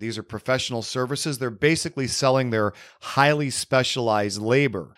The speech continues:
But the average person that's selling labor, there's a disadvantage that that person has or that family has that no registered business has, and that's that they cannot deduct their expenses before they're taxed.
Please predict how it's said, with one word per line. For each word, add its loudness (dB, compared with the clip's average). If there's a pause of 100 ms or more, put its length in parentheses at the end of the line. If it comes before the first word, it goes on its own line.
(140)
But 2
the 2
average 2
person -2
that's -6
selling 2
labor, 0 (160)
there's 4
a 4
disadvantage 0
that -2
that 4
person 0
has 0
or 0
that 2
family 0
has -4 (500)
that 4
no 4
registered 0
business -4
has, -4
and -2
that's 2
that 2
they 2
cannot 0
deduct 0
their 0
expenses -4
before 0
they're 0
taxed. -4